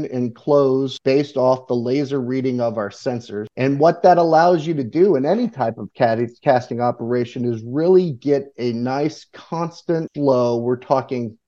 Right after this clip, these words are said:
plus or minus one millimeter throughout your casting operation. And when you get a constant flow, you'll see that your yields will go up, your quality will go up, and then it really takes that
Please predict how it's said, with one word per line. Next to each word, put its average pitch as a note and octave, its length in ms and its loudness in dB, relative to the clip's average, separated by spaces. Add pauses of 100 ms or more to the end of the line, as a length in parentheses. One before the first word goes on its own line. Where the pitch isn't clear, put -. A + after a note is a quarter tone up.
plus D#3 240 -4
or D#3+ 60 -2
minus C3 360 -2
one D3 320 -2
millimeter B2+ 800 -2
throughout C#3 400 4
your D#3 140 -2
casting C#3 560 -2
operation. A2 840 -8 (140)
And A#2+ 120 -2
when C3+ 120 0
you D3+ 120 2
get D#3 160 0
a D#3 80 0
constant E3 560 -4
flow, E3 600 2 (300)
you'll C#3 180 4 (140)
see D3+ 140 2
that C#3 280 0
your B2 140 -2
yields C#3+ 380 2
will D#3 100 -4
go D3 260 0
up, D3 320 2
your A2+ 160 -8
quality D3+ 540 4
will D3 180 0 (140)
go C3 140 0
up, B2+ 180 -2 (160)
and B2+ 220 0
then C3+ 400 2
it C#3+ 220 2
really D#3 340 2
takes D#3+ 460 -4
that C#3+ 320 2